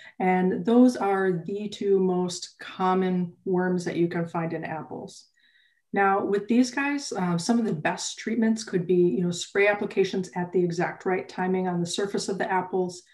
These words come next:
Um, but one of the things that works really, really well is a mate disruption. And for mate disruption, what this is, is basically you can find a pheromone lure, and usually they'll come, um, in a little,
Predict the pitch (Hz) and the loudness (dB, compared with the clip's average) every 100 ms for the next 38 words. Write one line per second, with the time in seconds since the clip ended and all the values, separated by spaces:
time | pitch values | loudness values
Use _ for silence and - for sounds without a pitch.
0 | _ - _ - 180 180 175 220 214 269 | _ -20 _ -2 0 2 0 0 0 2
1 | 381 381 - 226 214 202 190 180 - 175 | 4 2 4 2 2 0 2 0 -2 0
2 | 185 190 185 180 175 170 170 170 170 170 | 2 4 4 4 4 2 2 2 0 -6
3 | _ _ _ 185 185 180 175 - _ - | _ _ _ 4 6 4 0 -6 _ 0
4 | 175 170 170 - 175 - 165 - - - | 4 4 4 -2 -6 -4 -6 -6 -8 -8
5 | - 185 _ _ _ _ 185 190 185 180 | -8 -12 _ _ _ _ -4 -2 -2 0
6 | 196 196 233 269 285 - 196 180 - 180 | 0 4 4 2 -2 -2 -2 -2 -2 0
7 | 180 180 208 220 208 185 170 - 170 170 | 0 -2 -4 -2 0 0 -2 -2 0 0
8 | 165 - - _ 196 196 190 185 180 180 | -2 -6 -16 _ 2 2 0 0 0 0
9 | 180 170 180 185 175 - 190 190 202 208 | -2 -2 -2 0 -2 -2 0 2 0 -2
10 | 208 220 220 233 240 - _ _ - 185 | -4 -2 -2 -4 -8 -20 _ _ -4 0
11 | 185 202 208 214 185 185 185 202 196 196 | 2 0 0 0 0 0 -2 -4 -2 -2
12 | 196 - 170 170 170 170 - 180 180 180 | -4 -4 -2 -2 -2 -6 -6 -4 -4 -2
13 | 175 185 185 175 175 | 0 2 4 2 -2